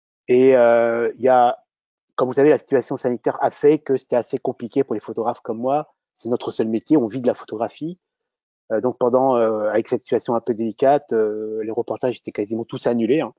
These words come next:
Donc on a fallu reporter, et cetera. Mais j'ai eu la chance, euh, dans mon village, directement dans mon village, là où je vis, de pouvoir, euh,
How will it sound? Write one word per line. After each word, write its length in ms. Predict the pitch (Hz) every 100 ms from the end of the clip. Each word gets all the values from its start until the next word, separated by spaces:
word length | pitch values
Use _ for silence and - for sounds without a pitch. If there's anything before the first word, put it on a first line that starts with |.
| _ _ _ _ _ _ _ _ -
Donc 260 | 113 127
on 60 | 131
a 60 |
fallu 180 | 123 127
reporter, 460 | 127 127 135 - 120
et 40 |
cetera. 360 | - 110 123 170 - - - -
Mais 100 | 139
j'ai 100 | 151
eu 40 |
la 120 | 160
chance, 420 | 139 147 170 - 131
euh, 280 | 120 113 110 _ _ _ _ _ 110
dans 140 | 107
mon 100 | 185
village, 320 | 170 131 120 -
directement 360 | 135 - 131
dans 80 | 131
mon 80 | 120
village, 260 | 113 135
là 100 | 123
où 60 | 135
je 140 | 120
vis, 300 | 123 113 151
de 100 | 170
pouvoir, 460 | 135 - 120 135 123
euh, 180 | 113